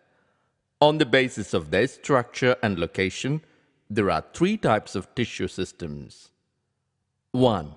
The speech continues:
epidermal tissue system. Two, ground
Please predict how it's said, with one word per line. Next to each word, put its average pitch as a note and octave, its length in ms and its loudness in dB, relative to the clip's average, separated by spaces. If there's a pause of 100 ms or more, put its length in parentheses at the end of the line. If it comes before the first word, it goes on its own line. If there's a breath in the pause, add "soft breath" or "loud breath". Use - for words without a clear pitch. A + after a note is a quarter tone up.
(800)
epidermal C3 760 2
tissue G2 360 -2
system. D#2 680 -10 (1300)
Two, G2 360 0 (1120)
ground G#2 540 0